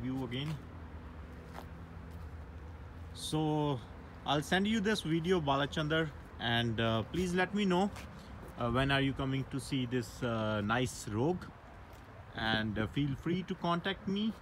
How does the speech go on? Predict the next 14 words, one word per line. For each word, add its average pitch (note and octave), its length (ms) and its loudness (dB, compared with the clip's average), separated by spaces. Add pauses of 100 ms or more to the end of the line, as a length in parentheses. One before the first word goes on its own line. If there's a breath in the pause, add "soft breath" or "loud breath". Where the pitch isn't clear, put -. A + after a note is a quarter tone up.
(420)
if C#3 180 -8
you D3 80 0
have C#3+ 180 0
any C#3+ 200 -2
questions. E3 580 -4 (640 loud breath)
Uh, G#2 420 0 (440)
I B2 100 2
look B2 260 0
forward D3 460 2
to B2+ 440 2
hear B2 260 0
from A#2+ 320 -4
you A#2+ 140 -2
soon. F2+ 360 -6